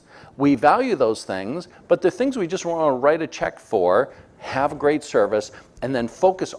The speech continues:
all of our executives and all our great talent on the things that differentiate us. 'Cause look, if I had great cafeterias, I'm not gonna sell more than A W S or Google or anything,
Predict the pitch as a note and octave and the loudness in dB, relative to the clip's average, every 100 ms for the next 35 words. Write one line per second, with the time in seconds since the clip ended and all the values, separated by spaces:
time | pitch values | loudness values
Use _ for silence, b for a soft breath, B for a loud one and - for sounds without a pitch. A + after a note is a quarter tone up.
0 | - C#3+ F#3 F3 D#3+ C#3 A#2 C#3 C3+ D3 | 2 2 2 4 4 2 0 -2 -2 -4
1 | C3+ A#2 F#2+ A#2 C#3 B2+ A#2+ A#2 - A#2+ | -4 -4 0 2 4 2 0 -2 -6 -4
2 | A2 G#2 - - D3 B2 F#2+ G2+ G2+ B | -4 -6 -8 -4 -2 -2 -4 -6 -10 B
3 | B - - - C#3 C3+ G#2+ - D3+ B2 | B -8 -6 -4 -4 -2 -4 -2 -4 -2
4 | A#2 A2+ G2+ F2 D#2 B1 - E3 E3+ D3 | -4 -4 -2 -2 -4 -8 -10 -4 2 2
5 | A2+ G#2+ F#3 A3 B2+ D#3 D3+ D3+ C#3 D3 | 0 -2 0 0 0 0 0 -2 -2 -2
6 | - D3 D#3+ F3 E3+ B B B - G#2+ | -4 0 2 0 -2 B B B -8 -4
7 | A#2+ C3+ C#3+ C3 A2 - C3+ A#2+ G2 F#2+ | -2 -2 -2 -6 -6 -2 -2 0 0 0
8 | F#2+ F#2 E2+ E2+ B B B - G2 F#2+ | 0 -4 -6 -8 B B B -8 -4 -4
9 | F2+ E2+ D#2+ D#2+ D#2 - D#2 D#2+ D#2 D#2+ | -4 -6 -4 -4 -4 -8 -8 -8 -8 -6
10 | D#2+ D2+ F#2+ G2 - | -4 -6 -8 -12 -14